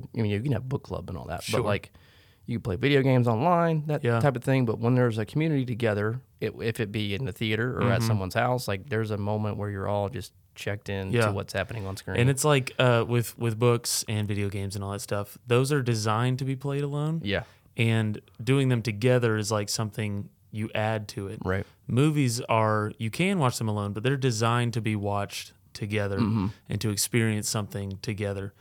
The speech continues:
Speaker 1: Which is why the theater is such a big deal.
Speaker 2: Oh, yeah.
Speaker 1: I mean, we love
Speaker 2: It's
Speaker 1: it. Long
Speaker 2: so,
Speaker 1: live it.
Speaker 2: so beautiful and wonderful.
Speaker 1: We love to say that, too. Like, we want the theaters just to be around forever,
Speaker 2: Yeah.
Speaker 1: like, no matter what. Like,
Speaker 2: Yeah.
Speaker 1: it's just one of those things.
Speaker 2: And hey, if you're listening and maybe movies aren't your thing,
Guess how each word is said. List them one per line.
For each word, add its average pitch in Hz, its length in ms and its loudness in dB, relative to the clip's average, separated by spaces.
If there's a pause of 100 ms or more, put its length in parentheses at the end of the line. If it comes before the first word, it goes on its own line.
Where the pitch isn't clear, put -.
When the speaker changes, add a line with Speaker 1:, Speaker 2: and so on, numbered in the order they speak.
(140)
Speaker 1:
Which 151 180 -4
is 135 100 -2
why 156 160 0
the 160 120 -2
theater 175 440 -4
is - 80 -8
such - 160 -8
a 131 60 -6
big 127 200 -4
deal. 120 120 0
Speaker 2:
Oh, 113 140 6
yeah. 107 260 2
Speaker 1:
I - 20 -4
mean, 107 140 -2
we 113 80 6
love 123 240 6
Speaker 2:
It's 85 100 0
Speaker 1:
it. - 60 -20 (180)
Long 120 220 2
Speaker 2:
so, 131 180 6
Speaker 1:
live 131 100 6
it. - 40 4
Speaker 2:
so 127 240 2
beautiful 117 400 0
and 117 100 0
wonderful. 117 580 2
Speaker 1:
We 127 120 2
love 131 180 6
to 113 60 -2
say 107 180 2
that, 90 160 0
too. 95 160 -6
Like, 90 160 -6
we 110 80 -2
want 107 200 0
the - 60 -12
theaters - 380 -8
just - 220 -10
to 95 80 -8
be 95 120 -8
around 92 380 -6
forever, 98 240 -2
Speaker 2:
Yeah. 101 120 0
Speaker 1:
like, 92 180 -4
no 110 80 -2
matter 98 280 -2
what. 98 340 -2
Like, 110 160 -2
Speaker 2:
Yeah. - 40 -4
Speaker 1:
it's 101 100 -6
just 117 140 -10
one 92 120 -4
of - 60 -6
those 104 120 -6
things. 110 180 -6
Speaker 2:
And 123 140 4
hey, 143 180 6
if 110 100 -2
you're 160 120 2
listening 135 420 2
and 107 180 0
maybe 113 220 0
movies 110 320 0
aren't 107 160 -2
your 110 80 -2
thing, 107 400 -2